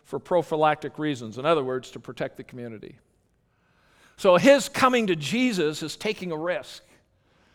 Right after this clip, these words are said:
He's either breaking protocol or he's desperate to find some kind of hope in the midst of his struggle.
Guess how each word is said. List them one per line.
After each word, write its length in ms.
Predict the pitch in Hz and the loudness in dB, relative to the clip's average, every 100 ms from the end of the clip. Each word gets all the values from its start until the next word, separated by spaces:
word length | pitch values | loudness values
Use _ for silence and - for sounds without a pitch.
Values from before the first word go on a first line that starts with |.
| _ _ _ _ _ | _ _ _ _ _
He's 380 | 208 269 208 | 0 0 -2
either 260 | 220 220 202 | 0 2 4
breaking 400 | 165 220 233 226 | 6 4 4 0
protocol 640 | 233 226 196 - 147 147 156 | 2 4 4 2 4 6 4
or 180 | 160 165 | 2 0
he's 240 | 151 139 | -2 -8
desperate 760 | - 214 247 - 240 220 - - | 0 2 2 0 0 0 -2 -6
to 100 | 180 | -6
find 520 | - 202 202 190 170 | 0 2 2 -2 -6
some 360 | - 226 240 | -4 -4 -4
kind 420 | 233 - 202 202 175 | -6 -6 -4 -4 -6
of 120 | 151 | -2
hope 240 | 190 180 | 0 0
in 80 | 160 | -4
the 60 | 147 | -6
midst 320 | 170 156 - | -4 -6 -8
of 80 | 139 | -10
his 140 | 139 | -10
struggle. 420 | - 156 131 - | -10 -10 -10 -12